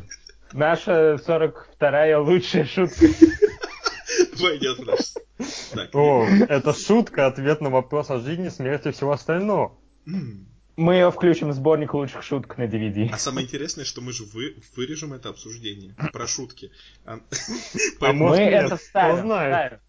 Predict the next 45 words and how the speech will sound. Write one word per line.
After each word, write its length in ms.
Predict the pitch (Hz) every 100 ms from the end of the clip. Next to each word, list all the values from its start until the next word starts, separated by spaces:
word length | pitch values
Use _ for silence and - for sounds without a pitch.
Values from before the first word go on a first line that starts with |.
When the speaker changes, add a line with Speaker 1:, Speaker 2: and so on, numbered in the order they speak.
| _ - 403 349 330 -
Speaker 2:
Не 180 | 175 180
факт. 540 | 320 - 135 196 - -
Посмотрим, 560 | 180 277 165 117 107
посмотрим. 560 | 98 131 147 107 - 98
В 40 |
общем, 260 | 131 - 110 _ _ _
наши 220 | 107 143
слушатели 380 | - 151 - 131
Speaker 3:
Ладно. 140 | 127 113
Speaker 2:
это 80 | 95
или 160 | 147
узнают, 400 | 147 120 180 196
или 100 | 131
не 100 | 120
узнают. 360 | 117 104 82 78
Одно 180 | 90 113
из 80 | 104
двух. 180 | 98 - _ - - -
Давай, 240 | 131 95
продолжай. 440 | - 101 95 95 - -
Speaker 3:
Ну, 240 | 143 147 151
они 220 | 156 151
об 160 | 156 143
этом 160 | 151 156
узнают, 300 | 160 170 151
потому 100 | 139
что 100 | 165
мы 120 | 165
о 80 | 147
том 160 | 185
говорим 420 | 185 - 208 180 180
уже 160 | 147
в 60 | 147
основном 520 | 175 - 160 160 160
подкасте. 760 | - 135 - 127 151 - - 101 -
Speaker 2:
Короче, 480 | - 131 147 151 123
вкратце, 520 | 120 - 147 131 -
у 20 | 113
нас 180 | 147
была 160 | 139 127
сорок 300 | - 120 -
одна 200 | 175 147 - -
хорошая 360 | - - -
шутка. 440 | - - - _ - - - 311 214 _ _ - _ _ _ -
Speaker 3:
Да. 400 | 127 120 -